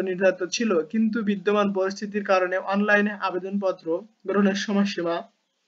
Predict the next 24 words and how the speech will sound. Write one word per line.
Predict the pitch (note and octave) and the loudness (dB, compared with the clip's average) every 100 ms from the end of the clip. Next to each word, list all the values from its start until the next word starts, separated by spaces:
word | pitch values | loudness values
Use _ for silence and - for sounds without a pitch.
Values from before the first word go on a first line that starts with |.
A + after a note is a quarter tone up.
| _ _ _ _ | _ _ _ _
পাঁচ | F3 F#3 F#3+ | 2 2 4
এপ্রিল, | F#3+ G3 G3+ G3 G3 G3 _ _ _ _ _ _ _ | 0 4 4 4 2 -4 _ _ _ _ _ _ _
পাঁচ | F#3 F#3+ G3 | 2 2 4
মে | G3+ G3 | 4 4
দুই | F#3 F#3+ G3 | 6 6 8
হাজার | F#3+ F#3 | 8 4
বিশ | F#3 G3+ | 4 0
খ্রিস্টাব্দ | - G3+ G3+ G3 F#3+ | 2 0 2 0 2
এর | F#3+ F3+ F#3 | 0 0 0
পরিবর্তে | F#3 F#3 F#3+ F#3 F3 E3 G3 C#4 _ _ _ _ - D#3+ D#3+ | 2 4 2 0 0 2 2 -4 _ _ _ _ -12 -6 -2
বিশ | F#3+ G3+ G3+ - G3 | 0 0 -2 -4 -2
মে | F#3+ F#3 G3+ A3 - _ _ _ _ _ _ | 2 4 2 -2 -12 _ _ _ _ _ _
দুই | F3 F3+ | 0 2
হাজার | F#3 F#3+ | 4 4
বিশ | F#3 G3 | 4 0
খ্রিস্টাব্দ | - G3 G3 F#3+ F#3 F3+ | 0 -2 0 0 0 0
পর্যন্ত | F3+ F3 F3 F3 F3+ F3 - - | 0 -2 -4 0 2 2 -2 -4
বর্ধিত | F3 E3 F3+ F3+ E3+ | -4 -4 -6 -2 2
করা | D3+ | 2
হলো। | C#3+ C#3 C#3+ | 2 0 -4
একই | E3+ G3+ G#3 | 0 0 0
সঙ্গে | G#3 F#3 E3 F3 - _ _ | -2 0 -2 -2 -8 _ _
বিজ্ঞপ্তিতে | E3 F#3+ F3+ G#3+ G3+ G#3 G#3 | -4 -4 0 -2 0 0 4
উল্লেখিত | F#3+ G3 G3+ G3+ | 4 4 2 2